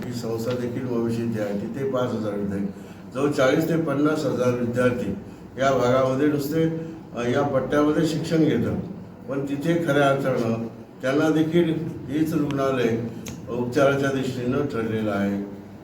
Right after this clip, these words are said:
खरं म्हणजे हा संपूर्ण जंगलपट्टा आहे आणि या जंगलपट्ट्यामध्ये सर्पदंशाच्या अनेक केसेस होतात, आणता आणता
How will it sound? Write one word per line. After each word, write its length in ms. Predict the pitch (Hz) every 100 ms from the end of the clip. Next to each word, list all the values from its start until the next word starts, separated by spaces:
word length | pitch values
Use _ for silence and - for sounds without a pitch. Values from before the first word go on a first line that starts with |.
| - - - - 139
खरं 80 |
म्हणजे 160 | 151 151
हा 240 | 143 156
संपूर्ण 500 | 156 151 147 170 170
जंगलपट्टा 680 | 160 147 147 147 127 120 120
आहे 200 | 101 - - - - - -
आणि 120 | 143
या 80 | 156
जंगलपट्ट्यामध्ये 880 | 143 139 151 151 147 147 147 147 156
सर्पदंशाच्या 840 | 147 127 139 147 143 143 147 147
अनेक 280 | 139 143 147
केसेस 340 | 147 147 139 120
होतात, 300 | 113 101 - - - - - - 110
आणता 300 | 123 147 147
आणता 320 | 139 147